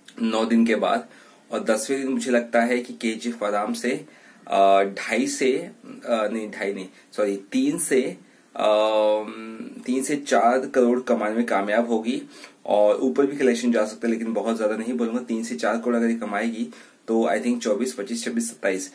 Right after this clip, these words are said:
सत्ताईस से अट्ठाईस करोड़ इसका कलेक्शन जा सकता है। तो मेरा prediction तीन से चार करोड़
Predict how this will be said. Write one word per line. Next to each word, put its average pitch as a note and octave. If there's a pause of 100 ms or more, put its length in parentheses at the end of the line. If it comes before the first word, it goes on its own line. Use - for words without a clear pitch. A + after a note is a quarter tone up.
(140)
सत्ताईस B2+
से C#3
अट्ठाईस B2
करोड़ A2+
इसका G#2
कलेक्शन G2+ (400)
जा G2+
सकता G2
है। G2
तो -
मेरा A2
prediction A#2
तीन A2+
से A2+
चार G#2
करोड़ A#2